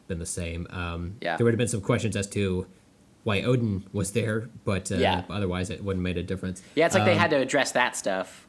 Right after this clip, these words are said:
Speaker 2: uh, which
Speaker 1: Yeah.
Speaker 2: that is part that I forgot about. I didn't really remember how the Dark World ended,
Speaker 1: Mm-hmm.
Speaker 2: and, uh, with Odin, I, I remember, like, Loki died or something, but then, like,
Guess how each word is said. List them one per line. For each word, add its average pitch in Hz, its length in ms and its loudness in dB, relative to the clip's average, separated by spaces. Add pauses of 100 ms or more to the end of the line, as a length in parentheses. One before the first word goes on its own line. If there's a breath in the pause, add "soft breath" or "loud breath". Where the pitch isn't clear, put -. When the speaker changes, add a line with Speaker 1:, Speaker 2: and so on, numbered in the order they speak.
Speaker 2:
uh, 107 260 2
which 139 180 0
Speaker 1:
Yeah. 98 100 2
Speaker 2:
that 190 140 6
is 196 80 0
part 185 160 4
that 147 120 2
I 127 60 4
forgot 120 300 4
about. 113 180 2
I 113 80 2
didn't 151 160 0
really 131 140 -2
remember 123 180 0
how 120 140 2
the 110 80 -2
Dark 104 280 0
World 120 280 0
ended, 139 380 -2 (600 soft breath)
Speaker 1:
Mm-hmm. - 40 -4
Speaker 2:
and, 104 560 2
uh, 98 320 0
with 107 200 -4
Odin, 117 320 2
I, 110 140 0
I - 20 -10
remember, 131 300 0
like, 117 260 0 (220)
Loki 123 500 0
died 117 480 0
or 110 60 -2
something, 127 500 0
but 110 160 -2
then, 107 220 -2
like, 101 200 -2